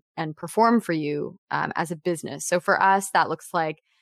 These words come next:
Facebook ads, S E O. We've got a content strategy. We do quite a few webinars. Uh, we lean heavily on email. So we're working hard to kind of build our email list, build really kind of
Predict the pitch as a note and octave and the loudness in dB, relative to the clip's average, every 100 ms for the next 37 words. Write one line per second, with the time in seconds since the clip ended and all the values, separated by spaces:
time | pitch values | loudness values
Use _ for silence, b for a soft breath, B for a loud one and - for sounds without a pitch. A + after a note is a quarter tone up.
0 | _ _ - F3+ E3 F3+ E3 - D3 D3 | _ _ -6 -4 -2 -4 -2 0 0 -2
1 | D3+ - E3 - E3+ D#3 D#3 D#3 D#3+ D#3+ | -8 -6 -6 -4 -4 0 0 -2 -4 -4
2 | D#3+ D#3 - G3+ G3+ F#3 - - E3 E3 | -4 -4 -2 -2 0 -4 -6 -2 0 0
3 | D#3+ E3 D#3+ D#3+ E3 D#3+ D#3 - - F#3+ | -4 -8 -6 -6 -6 -6 -8 -6 0 0
4 | F#3 F#3+ E3+ D#3 D3+ E3 D#3+ D#3 E3 F3+ | 0 -4 -2 0 0 0 -2 -2 -4 -6
5 | - - - D#3+ D#3+ F3 F3+ F#3 F3+ - | -8 -4 -2 -2 -2 -2 2 2 0 -2
6 | F3+ E3 F3 E3+ - D#3 - F3 F3 G3 | -2 0 0 0 -2 -4 -4 -4 -2 -2
7 | B3 C4 - E3 D#3+ D#3 E3 D#3 E3 D3+ | -4 -4 -2 0 0 -2 -6 -6 -2 0
8 | D#3 D#3 - E3 D#3+ D#3 - _ _ _ | -2 -6 -8 -4 -4 -6 -12 _ _ _
9 | G#3 A3 G3+ G3 F#3 F3+ E3+ E3 D#3+ - | 2 4 4 2 2 2 2 2 0 -4
10 | - E3 D#3 E3 E3+ E3 D#3+ - E3 D#3 | -2 0 0 0 0 0 -2 -4 -4 -4
11 | - | -10